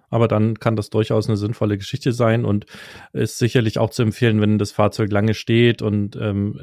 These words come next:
äh, gerade auch Wohnwagen und Wohnmobile, die ja häufig immer nur punktuell benutzt werden und nicht dauerhaft im Einsatz sind, wie sie es bei uns zum Beispiel waren, da ist es dann auch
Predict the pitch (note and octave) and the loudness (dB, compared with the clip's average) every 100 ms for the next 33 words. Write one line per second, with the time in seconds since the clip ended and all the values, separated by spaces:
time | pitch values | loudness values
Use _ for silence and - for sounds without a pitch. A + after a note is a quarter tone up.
0 | A2+ A2+ C#3+ C#3 - - G#2+ A#2 A2 G2 | -14 -12 -14 -14 -16 -2 2 2 0 -4
1 | A2+ A2+ B2+ A2 A2 A2+ G#2 A2 A#2+ A2+ | 0 2 2 4 2 2 -2 0 0 0
2 | G#2+ G#2+ G#2 G2 A#2 - A2+ - - - | -2 -2 0 2 0 2 -2 -4 -20 -20
3 | - _ A#2 A#2+ A2+ - B2 A2 A2+ B2+ | -20 _ 0 2 2 2 0 2 2 4
4 | A2 G2+ - A2 G2+ A#2 G#2 G#2 - G#2+ | 2 0 0 2 2 2 0 -2 -2 0
5 | A2+ G#2 G2 - G2+ G2+ G2+ F#2+ G#2 G#2 | 2 2 0 -4 -4 -2 -4 -6 -4 -2
6 | G2+ G2+ - A2 A2+ - G#2+ G2+ - G#2 | -2 -6 -4 -4 -2 -2 -2 -2 -4 -2
7 | G2 G2+ - - - - A2 G#2+ A2+ - | 0 0 -2 -18 -20 -4 0 0 0 0
8 | G#2 G#2+ G#2 | 0 2 0